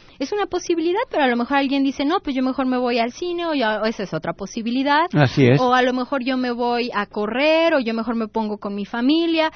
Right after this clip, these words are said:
Speaker 1: Todas son posibilidades posibles. Entonces, tú escoges. La única en la que no puedes escoger y que nunca vas a poder evitar, pues es la muerte.
Speaker 2: Así es.
Speaker 1: Entonces, parte de, de, de este programa va muy encaminado a esta toma de conciencia.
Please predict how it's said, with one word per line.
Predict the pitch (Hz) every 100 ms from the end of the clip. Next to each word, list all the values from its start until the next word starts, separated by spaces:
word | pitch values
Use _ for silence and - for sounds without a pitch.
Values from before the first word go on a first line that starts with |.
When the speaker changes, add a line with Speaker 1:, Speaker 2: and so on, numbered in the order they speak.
| - - -
Speaker 1:
Todas | 403 453
son | 466 440
posibilidades | - 339 - 285 269 254 247 233 233 247 - _
posibles. | 220 208 202 170 - 170 -
Entonces, | 214 233 269 320 311 - - - -
tú | 370
escoges. | 381 - - 427 - 254 - - -
La | 233 247 269
única | 302 392 466 440 - 254 233 -
en | 226
la | 226
que | 277
no | 262
puedes | - 349 370
escoger | 285 - 214 - 240 233 -
y | 240
que | 226
nunca | 240 294 - 233
vas | 247 254
a |
poder | 233 208 214
evitar, | 233 185 - 202 294 _ _ _
pues | 208 -
es | 202
la | 202
muerte. | 185 180 180 - 175 180
Speaker 2:
Así | 120 135
es. | 123 104 - -
Speaker 1:
Entonces, | 208 269 311 262 -
parte | 285 294 269 320
de, | 277 175
de, | 226 220 214
de | 214 277
este | 294 320
programa | 311 311 294 277 269 285
va | 262 262
muy | 269 269
encaminado | 277 262 254 240 240 240 247
a | 240 233
esta | 233 247
toma | 240 233 233
de | 226
conciencia. | 214 214 208 - 214 214 - 254